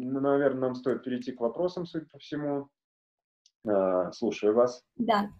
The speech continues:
Speaker 2: А, Алексей, вот спрашивают, что должно входить в портфолио, так понимаю, на вступительных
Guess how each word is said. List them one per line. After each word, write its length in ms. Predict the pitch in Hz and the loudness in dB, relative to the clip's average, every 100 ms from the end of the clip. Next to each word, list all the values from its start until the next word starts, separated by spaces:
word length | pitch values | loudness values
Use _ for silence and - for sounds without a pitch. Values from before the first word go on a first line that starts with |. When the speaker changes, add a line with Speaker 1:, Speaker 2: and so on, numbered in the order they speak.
| _ - | _ -2
Speaker 2:
А, 520 | 226 226 220 220 214 - | -2 0 -2 -4 -8 -12
Алексей, 560 | - 226 226 - 202 196 | -8 -8 -8 -6 -6 -4
вот 180 | 202 202 | -4 -4
спрашивают, 440 | - 240 240 233 | 0 0 0 -4
что 220 | 233 - 269 | -2 2 6
должно 300 | 277 262 233 | 6 4 0
входить 360 | - 220 262 | -2 -2 -2
в 80 | - | -2
портфолио, 600 | 247 - - 196 185 185 190 - - | -6 -6 -4 -4 -2 -6 -10 -14 -14
так 160 | 180 | -12
понимаю, 340 | - 190 185 185 | -10 -8 -8 -10
на 60 | |
вступительных 580 | 180 - - 202 - 190 | -12 -14 -12 -10 -8 -8